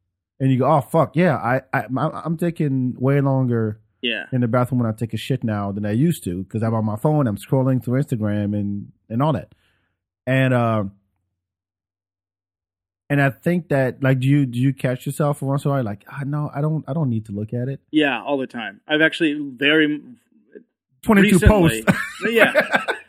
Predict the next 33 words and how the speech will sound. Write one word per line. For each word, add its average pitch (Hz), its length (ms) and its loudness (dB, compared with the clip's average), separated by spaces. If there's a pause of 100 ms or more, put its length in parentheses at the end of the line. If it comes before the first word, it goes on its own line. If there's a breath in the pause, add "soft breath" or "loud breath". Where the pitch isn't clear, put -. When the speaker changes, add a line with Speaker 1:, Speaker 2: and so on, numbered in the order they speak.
(120)
Speaker 2:
Well, 240 140 4
I - 40 6
don't 269 160 0
post, 190 300 0
though. 202 100 0
I 143 120 4
just 156 160 -6
scroll 147 600 2
Speaker 1:
Yeah. 185 120 6
Speaker 2:
and, 131 80 4
like, 131 140 0
go 135 140 0
on 127 80 -2
Reddit, 113 400 -2 (120)
you 127 140 -4
know, 120 180 -2
and, 123 80 -2
like, 120 200 -2
look 120 380 -10
at - 40 -20
the 123 100 -6
Speaker 1:
Oh, 113 340 2
Speaker 2:
news. 98 220 -2 (260)
Speaker 1:
Reddit 131 260 4
is 107 120 0
scary. 92 460 -4
Speaker 2:
Yeah. 147 540 2 (300)
And 151 140 0
I, 156 280 0
so, 160 300 0
uh, 143 100 -4
I 151 160 2
definitely, 147 640 -2